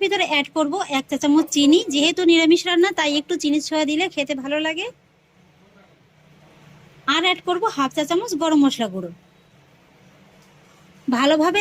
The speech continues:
একবার নেড়েচেড়ে মিশিয়ে নেব। আর তারপর আমি এর ভিতরে অ্যাড করব তৈরি করে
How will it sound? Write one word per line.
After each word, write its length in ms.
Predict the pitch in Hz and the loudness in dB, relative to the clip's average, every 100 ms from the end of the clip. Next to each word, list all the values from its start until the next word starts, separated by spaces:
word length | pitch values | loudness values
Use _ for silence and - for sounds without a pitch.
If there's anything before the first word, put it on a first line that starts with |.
| 359 | 0
একবার 180 | 294 370 | 2 4
নেড়েচেড়ে 380 | 330 294 370 415 403 | 6 4 0 0 2
মিশিয়ে 300 | 330 277 233 196 | 2 2 -2 -4
নেব। 120 | 175 165 - _ _ _ _ _ _ _ _ _ - - - _ _ _ _ - _ 247 | -10 -14 -18 _ _ _ _ _ _ _ _ _ -20 -20 -20 _ _ _ _ -20 _ -8
আর 80 | 240 277 | -4 -2
তারপর 260 | 302 320 453 | -2 -2 -6
আমি 100 | 440 392 | -6 -6
এর 40 | 330 | -4
ভিতরে 220 | 370 359 | -2 -2
অ্যাড 160 | 285 277 - | -2 -2 0
করব 200 | 311 320 427 339 | 0 0 -2 0
তৈরি 180 | 277 285 | 0 0
করে 140 | 311 | 0